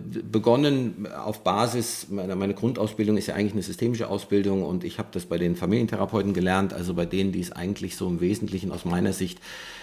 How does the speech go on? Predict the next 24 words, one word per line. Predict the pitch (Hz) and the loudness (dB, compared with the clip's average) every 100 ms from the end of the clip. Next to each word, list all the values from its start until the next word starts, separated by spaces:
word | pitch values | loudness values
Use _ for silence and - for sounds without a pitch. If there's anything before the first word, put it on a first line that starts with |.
| - | -4
entwickelt | 95 87 104 123 87 | -2 4 6 6 4
und | 87 | 2
zur | 92 | 4
Marktreife | 90 85 - 104 90 87 | 4 4 2 2 2 2
gebracht | 87 - 87 - | -4 -4 -8 -2
haben. | 104 104 101 | 2 2 2
Und, | - 95 - - | 0 -2 -4 -4
ähm, | 98 92 90 | -2 0 -2
ich | 107 113 | -4 -2
hab, | 117 - | -4 -6
äh, | 101 | -6
am | - 101 | -2 0
Anfang | 120 135 113 | 0 0 2
meiner | 113 110 78 | 4 4 2
Arbeit | 87 110 117 107 | 0 0 0 0
sehr | 107 110 | 0 0
viel | 120 110 | 0 0
gearbeitet | 95 76 104 104 101 | 0 0 0 0 0
mit | 95 98 | 0 -2
eben | - 92 | -2 -2
systemischen | 98 87 - 127 127 113 101 | -2 -6 -2 0 0 2 2
Modellen | 92 92 98 120 80 | 2 4 4 4 2
auch, | 90 104 - | 0 0 -2
also | 90 95 | -2 -2